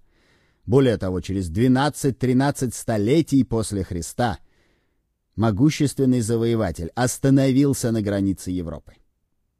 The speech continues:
поскольку он вышел за пределы цивилизованного мира,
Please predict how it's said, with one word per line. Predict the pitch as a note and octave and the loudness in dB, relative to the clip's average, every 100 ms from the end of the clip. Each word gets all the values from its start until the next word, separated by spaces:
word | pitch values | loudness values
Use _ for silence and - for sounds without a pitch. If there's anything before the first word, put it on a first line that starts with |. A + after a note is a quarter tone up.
| _ _ _ _ _ _ _ _ | _ _ _ _ _ _ _ _
поскольку | A2 G2+ E2+ D#2 A2+ | -4 -4 -6 -6 0
он | C#3 | 2
вышел | B2+ C#3 D#3+ | 4 2 0
за | C#3+ | 0
пределы | C#3+ D#3 B2+ A2 | 0 0 0 -2
цивилизованного | G2+ A#2 G#2+ F#2+ F#2+ G2 G#2+ G2+ | -2 -2 -2 -2 -4 -4 -2 -2
мира, | F#2 F2+ E2 | -2 -4 -8